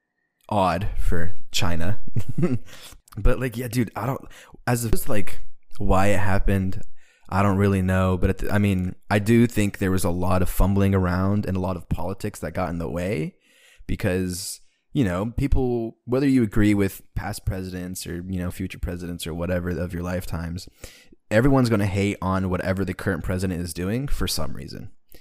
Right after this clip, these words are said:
You can't win, you know? There's gonna, you're gonna anger some people, you're gonna please others. And in this past one, it was, you know, it's understandable that people were distraught and there was alarm and stuff like that.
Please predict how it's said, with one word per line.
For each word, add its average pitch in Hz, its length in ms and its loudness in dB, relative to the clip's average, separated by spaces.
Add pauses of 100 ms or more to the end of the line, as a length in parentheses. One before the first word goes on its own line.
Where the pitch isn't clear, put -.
(160)
You 104 100 -6
can't 107 260 -4
win, 78 380 -12
you 92 140 -8
know? 87 280 -6 (280)
There's 95 160 -4
gonna, 101 100 -2
you're 95 160 -2
gonna 98 140 0
anger 107 340 -2
some 101 240 -6
people, 101 380 -6
you're 92 80 -8
gonna 90 160 -10
please 90 320 -8
others. 80 420 -12 (480)
And 90 480 -8
in 92 200 -10
this 95 120 -10
past 123 380 -6
one, 87 420 -4 (340)
it 92 200 -6
was, 90 600 -8
you 147 140 -2
know, 87 360 -6
it's - 140 -6
understandable 117 640 -4
that 78 140 -2
people 95 280 2
were 87 120 -4
distraught 92 640 0
and 90 160 -6
there 87 60 -6
was 87 160 -8
alarm 92 420 -2
and 92 100 -4
stuff - 160 -8
like - 200 -10
that. 92 400 -6